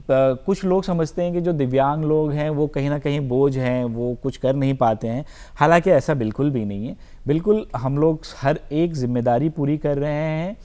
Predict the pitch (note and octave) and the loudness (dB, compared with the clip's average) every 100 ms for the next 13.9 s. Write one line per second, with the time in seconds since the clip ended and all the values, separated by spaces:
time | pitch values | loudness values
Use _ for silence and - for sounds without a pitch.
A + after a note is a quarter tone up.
0 | - - - - B2 C3+ B2+ A2 A#2 C3+ | -20 -20 -20 -6 -4 -2 0 0 0 0
1 | D3+ D3+ C#3 D3+ D3 D3+ C#3+ C3+ A#2+ B2 | 0 0 0 -2 -2 -2 -4 -4 -4 -4
2 | A#2 A#2 B2+ C#3+ D3 D3 C3+ C#3 C#3+ C3+ | -2 0 0 0 0 0 0 -2 -2 -2
3 | A#2 - A#2 A#2 B2 C#3+ D#3 D3 C#3+ C#3 | -4 -4 -6 -4 -4 -2 -2 0 -2 -2
4 | F#3 A3+ - C4+ C4 B3 G3+ F#3 F3 E3 | -6 -6 -4 0 0 0 0 0 2 4
5 | E3 E3+ F3+ F#3 - - - - F3 D#3+ | 4 4 2 -2 -6 -18 -20 -10 -2 2
6 | D#3+ E3 G#2 - - - - E3+ G#3 G#3+ | 2 0 -6 -18 -18 -6 0 2 4 4
7 | D3 C#3 D3 D#3+ C#3+ C#3+ D3 C#3+ D3 C#3+ | 2 2 2 0 0 0 2 0 0 -2
8 | D3 D3+ D#3 E3 C3+ B2 A#2+ C3+ C3+ A2+ | -2 -2 -2 -4 -4 -4 0 0 0 -2
9 | D#3 - - - - - - - F#3 G3+ | -8 -14 -20 -20 -20 -20 -10 0 4 4
10 | G#3+ G#3 - - - - F#3+ G3+ A#3 B3 | 2 0 -8 -16 -18 -4 4 6 6 4
11 | B3+ A#3 A3+ A#3 F3+ F#3 A3 A3 A3 F3+ | 4 4 0 0 2 2 2 0 -2 -2
12 | C#3 D#3 G3+ D#3+ D3+ D#3+ F3+ F3+ F3 - | -2 0 0 4 4 4 4 4 0 -8
13 | - C#3 C3 B2 A#2+ E3+ E3 F#3 | -2 0 2 0 0 0 0 -2